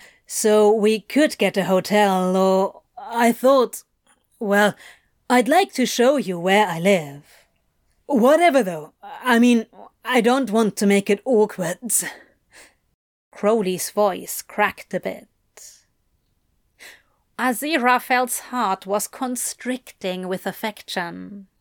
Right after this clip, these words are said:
How could Crowley still be so nervous?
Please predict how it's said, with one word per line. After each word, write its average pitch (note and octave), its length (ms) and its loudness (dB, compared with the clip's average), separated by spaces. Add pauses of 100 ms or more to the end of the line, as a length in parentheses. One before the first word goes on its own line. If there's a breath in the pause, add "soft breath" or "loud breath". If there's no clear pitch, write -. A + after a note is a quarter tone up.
(1080 loud breath)
How D#4+ 280 0 (100)
could - 360 -6
Crowley B3+ 440 0
still B3 580 0
be C4+ 220 -6
so C#4 480 -2
nervous? F4+ 960 0